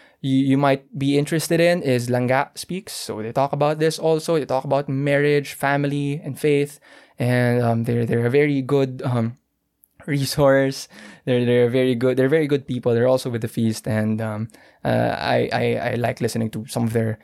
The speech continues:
episodes too. I guess one of the things that are important to think about or consider also is that as you are part of a family, if it was,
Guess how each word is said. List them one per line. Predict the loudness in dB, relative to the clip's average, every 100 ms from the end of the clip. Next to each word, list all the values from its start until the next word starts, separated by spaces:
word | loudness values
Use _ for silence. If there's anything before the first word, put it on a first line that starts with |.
| _ -4
episodes | -4 -4 -4 -4 -4
too. | -2 -4 -4 _ _ _ _ _ _ _ _ _ _ _ _ _ _ -4
I | 2
guess | 2 0 -10 _ -8
one | -2 0
of | 2
the | 0
things | 2 2 2
that | 2 0
are | 0 2
important | 0 2 2 2 -2 -4
to | -4 -6
think | -8 -4 -2 0
about | 2 2 2
or | -2
consider | -4 -2 0 2
also | 2 2 0 -2 0
is | 0
that | 2 2 2 0
as | 0 0 0
you | 0
are | 0
part | 0 0
of | 0
a |
family, | -2 -4 -2 -2 -2
if | -2
it | -2
was, | -4 -6